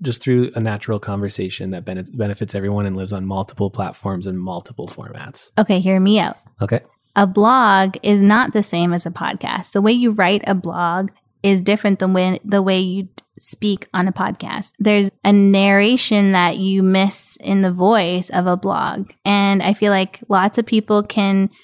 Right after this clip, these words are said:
Speaker 2: read blogs in so many different environments, but not everyone can just, like, listen to a conversation all the time. So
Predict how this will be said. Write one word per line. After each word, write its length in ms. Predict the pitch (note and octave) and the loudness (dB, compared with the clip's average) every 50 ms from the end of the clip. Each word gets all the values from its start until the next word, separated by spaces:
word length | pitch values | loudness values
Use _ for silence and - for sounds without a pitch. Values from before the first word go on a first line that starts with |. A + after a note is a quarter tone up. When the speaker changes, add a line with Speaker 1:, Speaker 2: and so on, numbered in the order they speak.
| _ _ _ _ - | _ _ _ _ -4
Speaker 2:
read 500 | G3+ G3+ G#3 G#3+ G#3+ A3 A3 G#3 G#3 - | 0 2 2 4 4 2 2 0 -2 -2
blogs 960 | G3 G3+ G3 F3+ F#3 F3+ F#3 F#3 F#3 F#3+ F#3+ G3 - - - - - - - - _ - | 0 2 4 4 4 4 4 4 2 0 -2 -4 -6 -8 -8 -12 -12 -14 -16 -16 _ -2
in 320 | - G3+ G3 G3 G3 F#3+ | 0 2 4 4 4 2
so 160 | - - G#3 | 2 2 4
many 140 | G#3 G#3+ G#3 | 4 4 2
different 280 | G3+ F#3+ - G3+ G3 G3 | 2 0 0 0 0 0
environments, 480 | F#3+ F#3 F3+ G3 F#3+ G3 G3+ G#3 G#3 | 0 0 -2 -2 0 2 2 2 2
but 160 | - F#3 - | 0 -4 -2
not 200 | F#3+ G3+ G3+ - - | 0 0 0 0 -2
everyone 280 | G3 G3 G#3 G#3 G3+ | -2 -2 0 0 0
can 160 | F#3+ - G3+ G3 | 0 -2 -4 -4
just, 200 | G3 F#3+ - - | -4 -6 -6 -6
like, 180 | G3 F#3+ - | -6 -6 -6
listen 480 | F#3+ G3 G3+ G3 F3+ - - G3+ G3+ G3 | -4 -2 -2 -2 -2 -2 0 0 0 0
to 120 | - - G3 | 0 0 -2
a 60 | F#3+ | -2
conversation 640 | - G3 F#3+ F#3+ G3 G3 - - F#3 F#3 - G#3+ G#3+ | -2 -4 -4 -4 -6 -8 -8 -8 -10 -6 -2 0 0
all 100 | G#3+ A3 | 0 2
the 80 | A3+ | 0
time. 340 | A3+ - A3+ G#3+ A3 A3 G#3+ | 0 -2 0 0 2 2 0
So 380 | - - - G3 F#3+ F#3 F#3 | 0 -2 -2 -2 -2 -2 -4